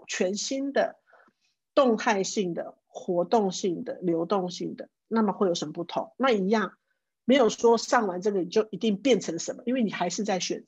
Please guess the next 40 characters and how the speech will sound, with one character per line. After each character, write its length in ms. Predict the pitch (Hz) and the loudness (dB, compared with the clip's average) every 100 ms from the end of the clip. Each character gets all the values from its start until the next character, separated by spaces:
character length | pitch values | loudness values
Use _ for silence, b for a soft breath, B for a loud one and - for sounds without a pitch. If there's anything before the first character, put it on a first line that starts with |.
| _ | _
自 120 | - | 0
己 160 | 254 - | 0 0
在 160 | 170 170 | -4 -4
选 260 | - - | -8 -12
择。 160 | - - _ _ _ _ _ _ _ _ _ _ _ - | -16 -20 _ _ _ _ _ _ _ _ _ _ _ -16
OK， 200 | 190 - 226 - _ _ _ _ _ _ _ _ _ _ | -12 -12 -12 -18 _ _ _ _ _ _ _ _ _ _
对， 220 | - - - B B - | -2 -2 -4 B B -2
所 120 | 269 | 4
以 60 | |
有 100 | 262 | 6
人 220 | 202 185 208 | 6 4 2
在 140 | 269 | 0
提 180 | 269 220 | 0 0
问 240 | 247 254 | 2 2
说， 540 | 247 - 233 226 226 226 | 0 -2 0 2 0 0
有， 180 | 190 | -4
所 160 | - 240 | -2 0
有 120 | 247 | 0
A 200 | 208 233 | 0 -2
C 180 | 240 233 | -4 -8
可 120 | 226 | -2
以 60 | 185 | -2
让 280 | 202 214 202 | 0 -2 -2
自 160 | 220 | -8
己 180 | 185 170 | -4 -6
去， 320 | - 208 - B B B B B B B B B _ | -4 -6 -6 B B B B B B B B B _
这 100 | - | 0
句 120 | 311 294 | 2 2
话 240 | 254 285 | 2 4
的 180 | 240 190 | 4 2
提 380 | - - 196 214 | -2 -2 2 6
问， 360 | 240 208 - _ _ _ _ - | 6 4 -2 _ _ _ _ -14
嗯， 300 | 208 190 170 - | -6 -4 -6 -4
我 140 | 185 | -4
还 180 | 165 180 | 2 0
是 140 | 190 | 2
听 200 | 233 226 | 2 4
不 60 | 208 | 4
太 160 | 202 185 | 4 2
懂。 300 | 170 131 | 0 -4